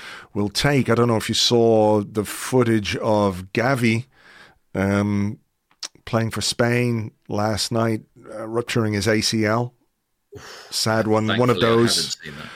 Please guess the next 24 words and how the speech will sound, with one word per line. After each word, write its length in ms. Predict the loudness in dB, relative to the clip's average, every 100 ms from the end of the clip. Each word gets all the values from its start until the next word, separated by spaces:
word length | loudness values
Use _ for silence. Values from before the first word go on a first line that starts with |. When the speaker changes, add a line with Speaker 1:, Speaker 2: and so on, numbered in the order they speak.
| -8
Speaker 1:
one 140 | 0 2
of 100 | 4
those 300 | 4 4 2
where 120 | 2
he 140 | 2
was 260 | 2 -2 -2
just 120 | -2
trying 180 | 0 -2
to 60 |
control 420 | -2 -4 0 2 2
the 80 | 0
ball 340 | 2 4 4
and 100 | 2
his, 360 | 0 -2 -4 -8 -4
his 360 | -2 -2 -4
knee 280 | -2 2 2
just 200 | 0 0
did 120 | 0
that 220 | 0 0 0
the 220 | 0 -2 _ _ _ _
little 240 | -2 -2 -2
buckle 360 | -4 -2 0
thing, 320 | 0 0 0
and 200 | 0 -2